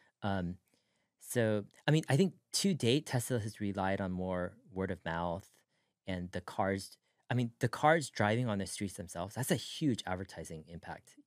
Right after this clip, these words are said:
'cause you're constantly seeing these cars on the road, reminding of them. You see your friends driving them, and then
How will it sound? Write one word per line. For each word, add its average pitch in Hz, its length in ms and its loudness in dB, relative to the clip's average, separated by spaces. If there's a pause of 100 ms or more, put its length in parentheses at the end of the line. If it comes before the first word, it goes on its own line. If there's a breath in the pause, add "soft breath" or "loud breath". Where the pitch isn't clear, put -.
(180)
'cause - 260 -6
you're 107 220 -4
constantly 117 440 -2
seeing 110 300 0
these 80 160 -8
cars 73 400 -8 (400 soft breath)
on 101 140 0
the 95 100 0
road, 76 340 -6 (220)
reminding 92 500 0
of 80 140 -4
them. 80 300 -6 (300)
You 95 60 -20
see - 180 -2
your 98 100 2
friends 101 380 0
driving 80 380 -4
them, 78 300 -4 (280)
and 98 100 -6
then 92 120 -8